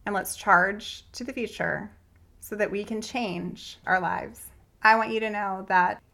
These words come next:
if you're listening to this podcast, I see you, and I just, we're almost twenty episodes in, and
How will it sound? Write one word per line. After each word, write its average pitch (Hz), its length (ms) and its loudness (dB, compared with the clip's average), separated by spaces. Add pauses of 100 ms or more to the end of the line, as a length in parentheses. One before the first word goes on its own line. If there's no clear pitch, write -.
if 220 100 -4
you're 311 180 6
listening 262 300 2
to 247 80 0
this 226 160 0
podcast, 196 680 6
I 226 200 4
see 208 340 -4
you, 208 220 0
and 185 200 -2
I 190 200 -2
just, - 420 -10 (180)
we're 208 260 2
almost 214 840 2
twenty 220 340 -2
episodes 185 580 -2
in, 226 460 0 (520)
and 190 360 2